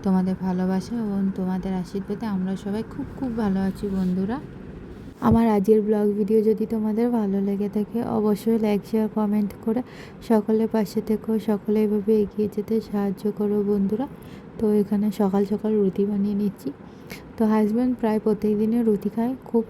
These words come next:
কম অন্য ব্রেকফাস্ট খায়। তো এখানে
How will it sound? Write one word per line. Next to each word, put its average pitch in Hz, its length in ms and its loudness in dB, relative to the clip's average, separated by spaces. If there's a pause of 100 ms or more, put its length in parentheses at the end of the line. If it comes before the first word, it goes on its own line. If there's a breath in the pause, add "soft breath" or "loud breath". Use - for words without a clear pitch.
(140)
কম 220 240 0 (360)
অন্য 214 160 4 (160)
ব্রেকফাস্ট 208 540 0 (120)
খায়। 226 220 -4 (760 loud breath)
তো 220 80 6 (340)
এখানে 214 300 2